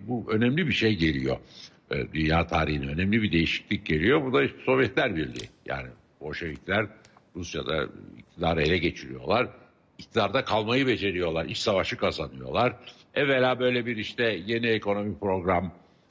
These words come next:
biraz böyle bizim devletçiliğe benzer. Yani, e, e, devlet mülkiyeti kısmi var, planlama kısmen var ama piyasa da çalışıyor.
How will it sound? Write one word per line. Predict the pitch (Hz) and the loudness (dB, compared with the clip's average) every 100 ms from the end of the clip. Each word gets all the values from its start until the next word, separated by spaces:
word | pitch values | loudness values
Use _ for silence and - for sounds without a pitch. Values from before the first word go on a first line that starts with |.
| _ _ _ _ _ - - - - - | _ _ _ _ _ -20 -20 -16 -16 0
biraz | 165 110 104 98 | 2 4 2 0
böyle | 98 117 | -2 -2
bizim | 107 123 107 | 0 0 2
devletçiliğe | 104 98 98 104 101 95 104 87 | 2 2 0 0 0 2 2 4
benzer. | 85 71 80 80 | 2 2 0 2
Yani, | 101 98 95 82 - _ - | 0 2 0 -4 -12 _ -8
e, | 85 | -6
e, | 82 - _ _ _ _ - 95 - | -6 -8 _ _ _ _ -6 -6 -2
devlet | 104 110 139 147 123 | 0 2 2 0 -4
mülkiyeti | 113 - 117 113 - 143 | -6 -2 0 0 -2 -4
kısmi | 113 - - 98 78 - | -2 -4 -2 -2 -4 -4
var, | 73 92 113 - | 0 0 0 -2
planlama | 120 120 117 110 117 - | 0 0 0 0 -2 0
kısmen | 127 - 101 71 | -2 -2 -4 -4
var | 92 120 | 0 0
ama | 95 85 | 0 0
piyasa | 127 117 - 107 | 2 2 2 -2
da | 85 | -4
çalışıyor. | 82 64 - 78 90 | -6 -10 -10 -6 -2